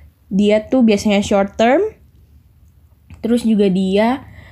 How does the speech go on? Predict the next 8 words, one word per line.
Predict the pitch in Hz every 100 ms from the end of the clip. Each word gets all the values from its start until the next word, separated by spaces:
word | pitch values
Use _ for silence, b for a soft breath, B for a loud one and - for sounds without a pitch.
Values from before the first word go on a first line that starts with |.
| B
sifatnya | 240 233 220 285 262
adalah | 220
memotivasi | 247 233 208 208 208 196 - 233
dan | 208 208
membuat | 196 196 196
kita, | - 196 226 233 240 - - - - -
eh, | 208 196 196 - 233
terfokus, | 220 220 214 220 220 -